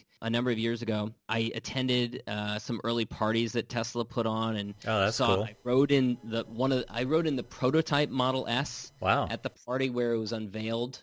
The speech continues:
Speaker 1: in Northern California. I'm just a huge fan of that company. Anything Tesla drives.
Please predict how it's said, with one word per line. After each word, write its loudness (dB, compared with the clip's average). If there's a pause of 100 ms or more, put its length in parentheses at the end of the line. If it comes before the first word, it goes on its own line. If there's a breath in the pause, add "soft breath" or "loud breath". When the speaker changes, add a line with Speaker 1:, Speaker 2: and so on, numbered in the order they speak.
(100)
Speaker 1:
in 0
Northern 0
California. -2 (180 soft breath)
I'm -2
just -4
a 0
huge -4
fan 0
of -2
that -4
company. -4
Anything 0
Tesla -2
drives. -8